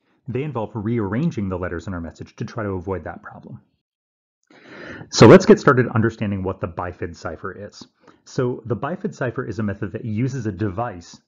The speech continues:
called a Polybius square. So this thing over here, that's the Polybius square. We're gonna be using this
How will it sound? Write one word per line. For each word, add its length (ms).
called 280
a 100
Polybius 540
square. 400
So 160
this 300
thing 240
over 200
here, 320
that's 380
the 120
Polybius 480
square. 300
We're 120
gonna 160
be 200
using 360
this 320